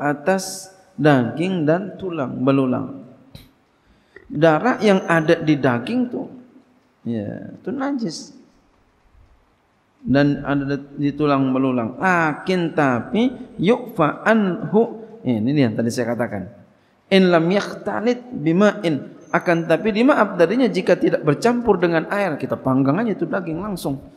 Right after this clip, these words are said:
Boleh. Bahkan dikatakan lebih gurih, ya. Hmm. Jadi kalau kita me-, pengen panggang, ya, daging kambing gitu, ya,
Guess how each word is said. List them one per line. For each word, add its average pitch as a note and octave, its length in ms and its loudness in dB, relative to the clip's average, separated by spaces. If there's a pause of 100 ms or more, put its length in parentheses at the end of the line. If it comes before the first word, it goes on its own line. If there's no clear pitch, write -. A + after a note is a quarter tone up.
(640)
Boleh. E2 400 -8 (640)
Bahkan D#3+ 320 -4
dikatakan D3 480 -2
lebih B2 240 0
gurih, E3 320 0
ya. A2+ 160 -4 (640)
Hmm. C#3 320 -10 (1900)
Jadi C#3+ 160 -2
kalau C3 160 0
kita C3 180 0
me-, C3 160 0
pengen C3 460 0
panggang, B2+ 580 0
ya, G#3+ 160 -2 (1600)
daging B2+ 340 2
kambing C3+ 540 2
gitu, D3 100 2
ya, F3 140 2